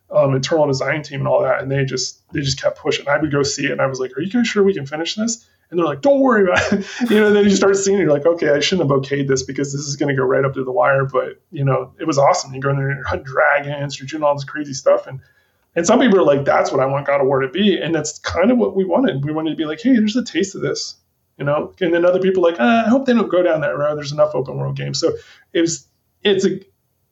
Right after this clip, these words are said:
cool to be able to take some R and D and stuff and ship it and then get some data as well. Um, but still put the effort in where it was like, "No, this isn't just tacked on," you know, 'cause some, we saw it, people called it out. They were like, "This is wild that you can skip this.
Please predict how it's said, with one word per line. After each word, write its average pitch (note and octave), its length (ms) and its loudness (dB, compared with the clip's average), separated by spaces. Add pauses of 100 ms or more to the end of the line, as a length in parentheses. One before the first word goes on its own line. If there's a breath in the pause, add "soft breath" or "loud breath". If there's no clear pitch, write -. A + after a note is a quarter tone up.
(140)
cool C4 240 2
to B3 80 4
be G3+ 80 4
able F#3+ 120 6
to E3+ 60 2
take E3 160 -2
some E3+ 140 -6
R D#3+ 140 2
and D#3 100 -4
D D3+ 80 -4
and D3 100 -6
stuff D3 240 -2
and C3+ 160 -8
ship - 260 -2
it C#3+ 60 -2
and C#3 100 -2
then C#3 120 -2
get - 160 -6
some C3+ 180 -8
data C3+ 340 0
as B2+ 140 -10
well. C#3 380 -2 (160)
Um, C#3 340 -6
but E3+ 180 0
still F#3+ 240 2
put F#3 220 -2
the - 180 -2
effort D#3 320 0
in C3+ 180 -2
where C#3 120 -4
it C#3 60 -10
was C#3 100 -4
like, C3+ 160 -6
"No, D3+ 200 0
this C3+ 200 -2
isn't C3+ 240 -10
just - 260 -8
tacked - 320 -8
on," C#3 320 -2 (580 soft breath)
you D3 60 -6
know, C#3 300 -4 (100)
'cause G3 160 0
some, B3+ 400 0
we G#3 120 4
saw A#3+ 340 4
it, - 60 -12
people F#3+ 220 -4
called F#3 260 0
it C#3+ 80 0
out. F3+ 200 2
They C#3+ 80 -6
were D3 80 -6
like, C#3+ 200 -2
"This A3+ 180 0
is A#3 140 -2
wild D3 460 0
that C3 80 -6
you D#3+ 120 -10
can C3+ 160 -8
skip - 300 -6
this. - 340 -20